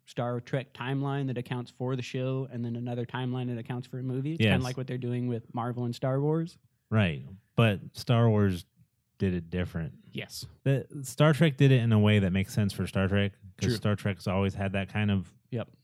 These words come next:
Speaker 2: uh, wonkiness.
Speaker 1: Prime timeline and alternate
Speaker 2: Mm-hmm.
Speaker 1: timelines, yep, and deviance from that. So
Speaker 2: Yeah.
Speaker 1: Karl Urban's Bones McCoy is technically a very, like, a branch off the main timeline. So I'm,
Speaker 2: Mm-hmm.
Speaker 1: I'm picking him.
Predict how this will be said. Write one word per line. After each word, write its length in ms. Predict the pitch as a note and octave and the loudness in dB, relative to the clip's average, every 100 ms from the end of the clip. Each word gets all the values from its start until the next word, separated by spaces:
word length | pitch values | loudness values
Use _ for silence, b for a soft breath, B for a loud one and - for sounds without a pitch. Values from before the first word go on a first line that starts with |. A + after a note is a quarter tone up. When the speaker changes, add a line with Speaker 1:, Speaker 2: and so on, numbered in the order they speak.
| - | -8
Speaker 2:
uh, 140 | G2+ F#2+ | -2 0
wonkiness. 720 | F#2+ F#2+ - G#2 G2+ G2 - | 0 0 0 0 0 -2 -4
Speaker 1:
Prime 260 | B2 A2+ B2 | -2 0 0
timeline 600 | C3+ B2 A#2+ A#2+ B2 A#2 | 2 2 0 0 0 -2
and 100 | A2 | -2
alternate 380 | A2+ A2 G2 F2+ | -4 0 0 2
Speaker 2:
Mm-hmm. 260 | F#2 - | 4 4
Speaker 1:
timelines, 240 | G#2+ G#2 G2 | 2 -2 -6
yep, 200 | F#2 - _ _ | -8 -10 _ _
and 160 | G#2+ G#2+ | -8 -4
deviance 400 | A#2+ A2+ A2+ A#2 | -4 -2 -4 -4
from 200 | - A2 | -6 -4
that. 240 | G#2 E2+ - | -6 -8 -4
So 160 | - E2 | 2 4
Speaker 2:
Yeah. 120 | D#2+ A2+ - _ _ _ - | 4 0 -6 _ _ _ -12
Speaker 1:
Karl 300 | C#3 C#3 C#3+ | -4 -2 2
Urban's 260 | D3 D3+ C3+ | 2 2 2
Bones 320 | C#3 D3 C#3+ | 2 2 2
McCoy 400 | C#3+ C3+ B2+ B2+ | 0 2 2 2
is 80 | A#2+ | 0
technically 640 | F3+ F#3+ D3+ D#3+ D3+ D3+ | -4 -4 -2 0 0 0
a 160 | - B2+ | -2 -4
very, 400 | A#2 C#3 C#3+ C3 | -2 -2 -2 -2
like, 200 | A#2+ A#2 | -4 -4
a 40 | |
branch 380 | A#2 C3 C3 C3 | -4 -2 -2 -2
off 260 | B2 A#2+ | -2 -4
the 80 | - | -4
main 240 | A#2+ G#2+ A2 | -6 -6 -6
timeline. 580 | G#2 A2 G#2+ G2+ G#2+ | -8 -8 -8 -8 -8
So 300 | G#2+ G2+ G2 A#2+ | -8 -8 -8 0
I'm, 160 | F#2+ E2 | 0 2
Speaker 2:
Mm-hmm. 160 | E2+ | 0
Speaker 1:
I'm 160 | C#3 E3+ | -2 -2
picking 260 | F#3+ F3+ D#3+ | -4 -4 -4
him. 420 | D3+ D3 C#3 | -2 0 -2